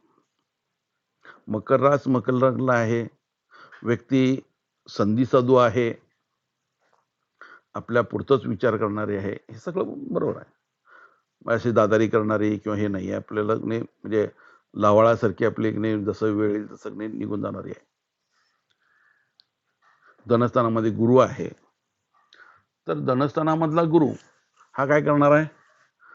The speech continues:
त्याला जेवढे लागतात तेवढेच पैसे इथं देणार आहे. ओके, त्याने दिले पैसे,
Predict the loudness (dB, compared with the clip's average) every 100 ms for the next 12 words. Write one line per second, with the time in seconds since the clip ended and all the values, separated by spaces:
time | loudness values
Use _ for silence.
0 | -20 _ _ 0 4 4 2 0 4 6
1 | 6 6 4 2 0 2 2 2 2 -2
2 | -2 -2 -2 -4 -6 -8 -14 -20 _ _
3 | _ _ _ _ _ _ -2 -2 -4 -6
4 | _ _ _ _ _ _ _ _ _ _
5 | _ _ -2 0 4 2 2 -4 -10 -14